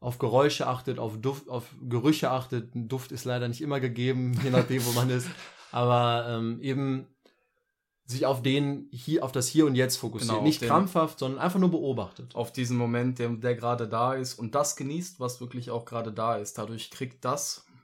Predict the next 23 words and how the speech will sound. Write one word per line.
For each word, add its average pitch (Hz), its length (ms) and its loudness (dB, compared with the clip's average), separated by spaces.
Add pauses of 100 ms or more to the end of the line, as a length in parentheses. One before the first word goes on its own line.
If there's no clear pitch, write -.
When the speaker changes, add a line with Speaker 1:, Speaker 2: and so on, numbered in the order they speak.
Speaker 2:
was 107 200 -12
jetzt - 140 -12
auch 95 100 -14
da 113 240 2
ist, 156 320 -2 (100)
Speaker 1:
Mhm. 110 160 -4
Speaker 2:
einfach 123 320 -2
viel 131 280 -4
mehr 123 200 2
Wert. 117 380 -2 (340)
Und 110 300 -6 (280)
das 123 280 -2
zu 127 320 0
appreciaten, 143 720 -4
sag 127 220 -2
ich 127 140 -8
mal, 139 340 0 (480)
macht 127 280 -2
einen 123 200 0
innerlich 131 500 -2
auch 120 240 -2
sehr 123 200 -2
viel 123 560 -4